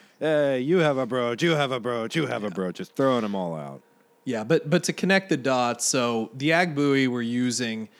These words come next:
Speaker 2: the metal and the jewelry that was made by the people of Sunrise to bribe the, the Chiss. They didn't know how to work with it.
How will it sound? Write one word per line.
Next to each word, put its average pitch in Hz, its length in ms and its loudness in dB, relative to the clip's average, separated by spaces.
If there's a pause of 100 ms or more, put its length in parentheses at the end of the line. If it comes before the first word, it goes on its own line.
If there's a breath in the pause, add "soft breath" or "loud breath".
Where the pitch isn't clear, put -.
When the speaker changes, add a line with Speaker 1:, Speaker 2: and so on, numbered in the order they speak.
(360 soft breath)
Speaker 2:
the 120 80 -8
metal 131 500 0
and 123 200 -4
the 113 40 -6
jewelry 131 520 2
that 113 160 -2
was 107 160 -4
made 117 400 0
by 110 200 0
the 104 80 -6
people 123 360 -4
of 110 80 -4
Sunrise 110 840 -2
to - 180 -2
bribe 117 680 2
the, 107 180 -2
the 98 160 -12
Chiss. - 540 -4 (580 loud breath)
They 147 140 4
didn't 175 320 4
know 156 180 6
how 139 220 4
to 127 60 4
work 113 360 -2
with 104 220 -6
it. 104 220 -8